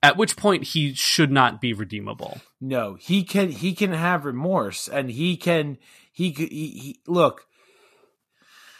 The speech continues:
Speaker 2: <sighs> we're gonna get into the pre-, the sequel series at some point in our podcasting careers, I bet. But just for right now,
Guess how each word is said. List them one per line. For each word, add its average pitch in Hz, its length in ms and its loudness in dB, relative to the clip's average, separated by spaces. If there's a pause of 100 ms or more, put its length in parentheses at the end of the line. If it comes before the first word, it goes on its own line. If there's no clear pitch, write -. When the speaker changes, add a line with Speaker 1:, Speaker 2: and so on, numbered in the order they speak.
(280)
Speaker 2:
<sighs> - 80 -16 (640)
we're 220 140 4
gonna 196 180 4
get 135 160 0
into 117 240 -4
the 101 100 -8
pre-, 147 340 -2
the 120 120 -10
sequel 123 340 -4
series 110 420 -6
at 113 120 -6
some 113 220 -6
point 101 260 -10
in 104 60 -8
our 101 260 -6 (500)
podcasting 107 760 -6
careers, 101 380 -8
I 104 140 -4
bet. 104 400 -4
But 127 160 0
just - 280 0
for 185 140 0
right 160 280 4
now, 120 540 -4